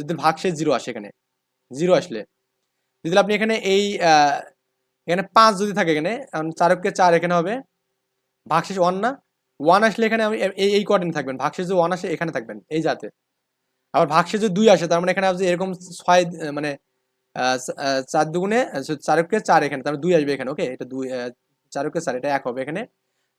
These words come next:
দুই হলে আমাদের এই কোঅর্ডিনেট আসবেন এখানে, ওকে? থার্ড কোঅর্ডিনেট আসবেন।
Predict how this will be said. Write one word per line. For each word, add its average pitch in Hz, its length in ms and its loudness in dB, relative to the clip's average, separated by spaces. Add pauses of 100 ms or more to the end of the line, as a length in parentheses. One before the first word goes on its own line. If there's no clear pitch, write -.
দুই 175 140 4
হলে 202 180 8
আমাদের 220 220 4
এই 202 100 2
কোঅর্ডিনেট 180 280 4
আসবেন 123 220 -6
এখানে, 120 220 -10
ওকে? 151 120 -6 (100)
থার্ড 160 220 2
কোঅর্ডিনেট 156 280 0
আসবেন। 170 200 -4